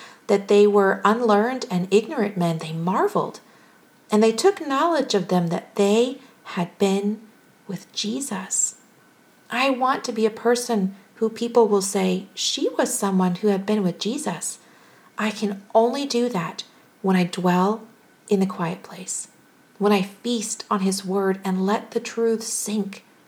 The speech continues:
into my soul so that they change my behavior into his? What do people see when we interact with them? Do they see Christ? Do they see someone who genuinely cares about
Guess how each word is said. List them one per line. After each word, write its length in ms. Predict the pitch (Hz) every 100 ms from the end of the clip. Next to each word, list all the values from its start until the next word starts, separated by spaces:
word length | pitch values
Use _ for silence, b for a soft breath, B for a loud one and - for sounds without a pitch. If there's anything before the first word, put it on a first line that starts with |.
| _ _
into 260 | 214 208
my 140 | 214 190
soul 460 | - - 214 202
so 120 | 196 190
that 140 | 185
they 140 | 185
change 480 | 185 - 208 269 277
my 100 | 208
behavior 500 | 190 185 202 269 247
into 300 | 220 220 214
his? 480 | 190 233 349 220 - B B B -
What 420 | 202 247 339 -
do 180 | 302 285
people 360 | - 254 254
see 520 | 226 - 220 170 151 - _ _ _ _ _ _ _ _ _ _
when 240 | 202 190 190
we 80 | 196
interact 480 | 196 185 165 160
with 160 | 185 -
them? 240 | 185 175 180 _ _ _ _ _ _ _
Do 160 | - 180
they 160 | 220 240
see 180 | 269
Christ? 540 | 277 269 285 - - - _ _ _ _ _ _
Do 200 | 233 269
they 180 | 311 294
see 300 | - 269 247
someone 440 | - 240 233 226
who 200 | 208 196 -
genuinely 720 | - 208 214 220 233 233 240
cares 640 | 233 - 214 208 208 220 226
about 360 | - 185 196